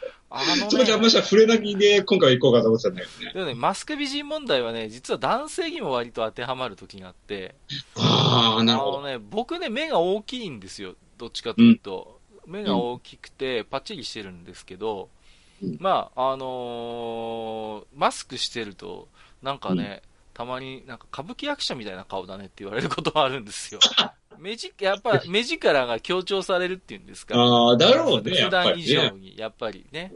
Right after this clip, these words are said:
Speaker 1: そうそうそうそう。それだからね、
Speaker 2: え？
Speaker 1: なんか、本当に中二病みたいな感じですけど、僕中学生の頃、
Speaker 2: うん。
Speaker 1: なんかあのー、それを言われて以来、しばらくずっとマスクしてたことありますからね。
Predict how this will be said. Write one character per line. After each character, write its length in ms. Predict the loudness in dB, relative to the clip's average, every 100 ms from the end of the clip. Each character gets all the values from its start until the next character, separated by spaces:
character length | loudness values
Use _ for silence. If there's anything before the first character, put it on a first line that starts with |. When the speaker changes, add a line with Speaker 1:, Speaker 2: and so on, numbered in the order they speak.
| -20
Speaker 1:
そ 200 | -12 -12
う 40 |
そ 160 | -12 -16
う 20 | -18
そ 140 | -20
う 40 | -20
そ 180 | -20 -20
う。 80 | -20 _ -20 -20 -20
そ 220 | -18 -14
れ 180 | -12 -10
だ 160 | -8 -2
か 120 | -2
ら 120 | -2
ね、 220 | -6 -12
Speaker 2:
え？ 40 | -6
Speaker 1:
な 120 | -6
ん 60 | -2
か、 320 | 0 0 -2 _ _
本 180 | -14 -10
当 100 | -8
に 100 | -6
中 220 | -4 -4
二 80 | -4 -4
病 140 | -4
み 80 | -2
た 120 | -4
い 40 | -4
な 80 | -4
感 160 | -10
じ 100 | -10
で 100 | -12
す 100 | -12
け 100 | -10
ど、 160 | -8 -8
僕 180 | -10 -8
中 160 | -6 -4
学 180 | -6
生 140 | -6 -6
の 100 | -6
頃、 440 | -4 -2 -4 -6 -16 -20 -10
Speaker 2:
う 20 |
ん。 20 |
Speaker 1:
な 60 | -6
ん 40 |
か 160 | 0 0
あ 40 |
の 100 | 0 -6 -6 -6 -6 -6
ー、 20 | -6
そ 140 | -6
れ 60 | -6
を 20 |
言 140 | -4
わ 40 | -4
れ 100 | -6
て 120 | -6
以 100 | -4
来、 380 | -2 -2 -4 -4
し 140 | -4
ば 80 | -4
ら 60 | -6
く 100 | -10
ず 100 | -14
っ 20 |
と 100 | -12
マ 100 | -12
ス 80 | -10
ク 60 |
し 80 | -12
て 60 | -12
た 60 |
こ 80 | -12
と 60 | -14
あ 60 |
り 60 | -16
ま 60 | -18
す 100 | -18
か 80 |
ら 80 |
ね。 60 | -18